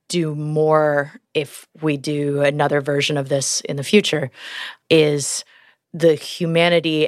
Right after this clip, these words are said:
at the far end of the line,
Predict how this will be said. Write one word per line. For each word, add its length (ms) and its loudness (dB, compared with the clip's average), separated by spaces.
at 160 -12
the 360 0
far 960 0
end 320 -2
of 240 -8
the 320 -6
line, 540 0